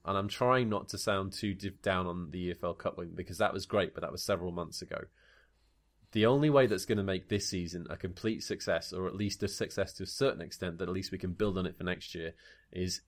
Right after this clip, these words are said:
winning the Europa League now, because we're not gonna get top four. So much hinges on that. If we're talking about the players that we hope to bring in,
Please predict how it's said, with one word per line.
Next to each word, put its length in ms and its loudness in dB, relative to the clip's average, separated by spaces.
winning 400 4
the 80 0
Europa 420 0
League 260 -6
now, 240 -12
because 220 -4
we're 80 2
not 200 4
gonna 160 0
get 180 -2
top 260 -4
four. 280 -10
So 280 6
much 240 2
hinges 300 -2
on 140 -2
that. 200 -8
If 100 -14
we're 60 -2
talking 360 -2
about 140 0
the 60 -10
players 320 0
that 100 -8
we 80 -4
hope 200 -2
to 100 -12
bring 180 -2
in, 200 -4